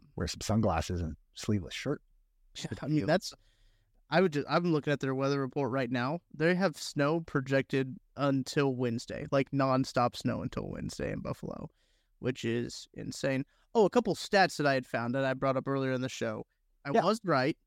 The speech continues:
Speaker 2: Um, Patrick Mahomes and Travis Kelce have connected for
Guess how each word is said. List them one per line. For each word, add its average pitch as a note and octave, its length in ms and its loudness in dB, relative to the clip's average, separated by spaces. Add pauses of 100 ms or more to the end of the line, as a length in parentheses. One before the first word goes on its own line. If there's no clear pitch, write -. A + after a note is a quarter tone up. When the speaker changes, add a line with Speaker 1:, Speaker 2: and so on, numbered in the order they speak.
(320)
Speaker 2:
Um, C3+ 600 -2 (760)
Patrick F3 280 2
Mahomes E3 320 2
and D3 100 -2
Travis D3+ 260 2
Kelce D3 180 0
have C#3 160 0
connected C#3 320 0
for C#3 100 -8